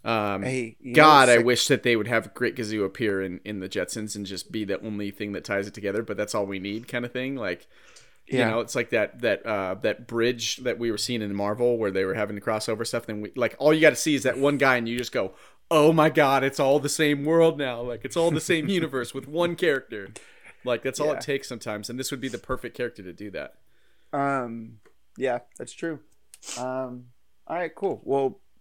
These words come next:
Speaker 2: what, what are we, where are we moving on to next? What, Brian, are you, do you think we're ready? Is that enough of a palate
Speaker 1: Yeah, sure,
Speaker 2: warmer,
Speaker 1: sure. We'll,
Speaker 2: or?
Speaker 1: we'll get into the best one of the night. Uh, we can do that. Um, so guys, I, I hate to ruin childhoods, but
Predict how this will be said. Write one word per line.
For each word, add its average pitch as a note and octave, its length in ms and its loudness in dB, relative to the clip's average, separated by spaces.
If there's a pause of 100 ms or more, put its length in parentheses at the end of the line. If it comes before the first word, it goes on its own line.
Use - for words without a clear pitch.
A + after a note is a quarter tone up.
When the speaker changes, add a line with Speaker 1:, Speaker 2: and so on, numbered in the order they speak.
(120)
Speaker 2:
what, C#3 300 -2
what D3 180 -2
are F3 60 2
we, D#3+ 240 4
where C3+ 280 -4
are C#3+ 60 0
we C#3 140 -4
moving B2 320 -4
on A#2+ 140 -6
to B2+ 100 -10
next? - 460 -10 (100)
What, A2+ 240 -12
Brian, A2+ 260 -2
are A2+ 120 -6
you, A2 340 -8
do A#2 80 -8
you A2+ 60 -6
think A#2 180 -8
we're A#2 100 -4
ready? C3+ 280 0
Is C3+ 100 -2
that C3 220 2
enough A#2 260 -6
of A2 100 -10
a A2 60 -6
palate D3+ 500 -2 (160)
Speaker 1:
Yeah, G#2+ 200 -6 (100)
sure, G#2 240 -8
Speaker 2:
warmer, D#3 240 -6
Speaker 1:
sure. - 240 -6
We'll, A2+ 80 -6
Speaker 2:
or? G#2+ 140 -6
Speaker 1:
we'll C#3 100 -8
get C#3 140 -4
into A#2+ 160 -8
the G#2 60 -10
best G2+ 220 -8
one G#2+ 120 -12
of F#2 60 -14
the E2 60 -14
night. D#2+ 220 -14 (120)
Uh, G2 200 -10
we G#2 80 -12
can G2+ 100 -16
do E2 140 -10
that. C#2 340 -12
Um, G2 420 -4 (680)
so A#2+ 220 2
guys, A#2+ 400 6
I, A2+ 340 4
I A2 120 -2
hate A#2+ 220 2
to A#2 120 -4
ruin A#2+ 200 -2
childhoods, A2+ 760 0
but G2+ 600 -2